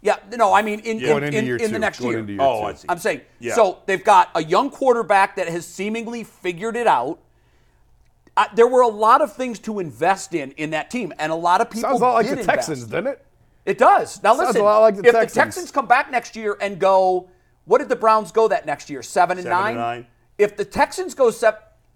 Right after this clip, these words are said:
Speaker 2: it wouldn't shock me.
Speaker 1: Yeah.
Speaker 2: This is hard shit.
Speaker 1: Yeah.
Speaker 2: This is hard to do.
Speaker 3: Yeah, yeah, yeah.
Speaker 2: It is really hard to do. And unless you've got that Mahomes piece or the Josh Allen piece, or in the Bengals' case, the Joe Burrow piece,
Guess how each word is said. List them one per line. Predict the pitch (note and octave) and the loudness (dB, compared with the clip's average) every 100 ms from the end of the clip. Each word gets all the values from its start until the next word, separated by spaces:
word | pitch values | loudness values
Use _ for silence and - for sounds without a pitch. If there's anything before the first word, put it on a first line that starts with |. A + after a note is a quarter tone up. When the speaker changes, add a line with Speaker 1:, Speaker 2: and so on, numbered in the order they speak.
| - | -10
Speaker 2:
it | F#3 F#3+ | -10 -10
wouldn't | C#4 C#4+ | -16 -16
shock | - G#3+ B3 - | -16 -14 -14 -14
me. | E3+ F#2+ - | -18 -18 -18
Speaker 1:
Yeah. | D2+ C#2+ _ _ _ | -18 -18 _ _ _
Speaker 2:
This | G#3+ D#4+ G#4 | -8 -6 -6
is | F#4+ | -10
hard | - G3+ A#3+ | -2 0 0
shit. | E3 A#3 D4 - _ _ | -4 -8 -6 -6 _ _
Speaker 1:
Yeah. | F2 | -10
Speaker 2:
This | D#4+ - | -8 -8
is | D#4+ | -2
hard | F#3 C4 B3+ | 2 2 2
to | |
do. | D#3 F#3 C#4 | -6 -4 -2
Speaker 3:
Yeah, | D#3 | -4
yeah, | D3+ C#3+ | -6 -6
yeah. | C3+ A#2+ - | -6 -8 -6
Speaker 2:
It | B3 D#4+ | -6 -4
is | D#4+ A3 | -6 -8
really | F#3 F#3 G3 D#4+ E4+ B3 G3+ | -12 -12 -4 -2 -2 -4 -8
hard | G#3 _ G#3 A3 A#3 | -14 _ 4 4 4
to | A3 | -2
do. | G#3 C4+ - | -8 -8 -6
And | A3 | -6
unless | A#3 A3 A3+ D4 - | -6 -2 -2 -2 -8
you've | D#4+ C#4+ | -12 -6
got | - G#3 F#3+ F#3+ - _ _ | 0 4 4 2 -4 _ _
that | C#3 E3+ F3+ | 0 0 0
Mahomes | D3+ F3+ F3+ G3+ A3+ - | -4 2 2 2 -4 -12
piece | - A3 A3 - - - _ _ _ | -12 -12 -12 -14 -20 -20 _ _ _
or | - F#3 | -2 -2
the | E3 | -2
Josh | C3+ A#3+ F3+ G3 - | -4 4 4 4 -2
Allen | G3 F#3+ F#3+ | -4 -4 -6
piece, | F3 G3 F#3 - | -12 -14 -14 -8
or | F#3 E3+ E3+ | -2 0 0
in | E3+ | -4
the | E3+ | -8
Bengals' | D3+ F3 F#3+ - | -6 -6 -8 -10
case, | F3+ F3 | -8 -8
the | E3+ | -8
Joe | D#3 C#3+ D#3+ | -12 -6 -6
Burrow | E3 F#3 F3+ | -4 -2 -2
piece, | C#3+ C#3 C3 | -4 -12 -14